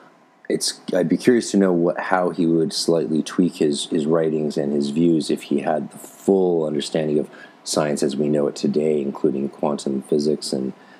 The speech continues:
and just, well, just biology even. That would, uh, cognitive sciences, that would be very amazing to see how someone, like, with his spiritual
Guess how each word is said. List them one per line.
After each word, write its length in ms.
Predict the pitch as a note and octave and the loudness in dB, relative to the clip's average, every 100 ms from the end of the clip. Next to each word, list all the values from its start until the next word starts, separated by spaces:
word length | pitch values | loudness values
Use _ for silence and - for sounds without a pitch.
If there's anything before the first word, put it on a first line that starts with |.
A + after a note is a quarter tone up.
| - - | -20 -6
and 180 | D2 C#2+ | -2 0
just, 260 | D2 - | -2 -2
well, 140 | D2+ C2 | -2 0
just 260 | - C#2 | -2 -4
biology 680 | - C2 B1+ D2+ F2 C#2+ C2+ | -2 -2 0 2 2 0 -4
even. 440 | B1+ C2+ C2+ C2 - - - - | -4 -6 -6 -10 -14 -20 -16 -6
That 240 | D2 E2+ | -2 0
would, 220 | A#1+ - | 0 -2
uh, 320 | C#2+ A1+ A#1 - | -4 -6 -10 -4
cognitive 560 | - E2 E2+ D2 C2+ | -2 0 0 -2 -4
sciences, 460 | - C2+ C2 C#2+ C#2+ | -4 -6 -4 -4 0
that 140 | E2 | 0
would 120 | C#2+ | -2
be 140 | C#2+ C#2+ | -2 -4
very 560 | D2 E2 D#2+ D2+ C2+ - | 0 0 2 0 -2 -4
amazing 460 | E2 D2+ D2+ D2+ | -2 0 -2 -2
to 80 | C#2+ | -4
see 280 | - D#2+ C#2+ - - - | 0 0 0 -6 -20 -6
how 260 | D2+ C#2+ C#2+ | -4 -4 -6
someone, 360 | - F#2 D#2 D2+ | -4 -2 0 -2
like, 200 | C#2+ - | -4 -2
with 180 | D#2+ - | -2 0
his 180 | D#2 | -2
spiritual 580 | - E2+ D2+ - D2 C#2+ | 0 0 0 0 -4 -4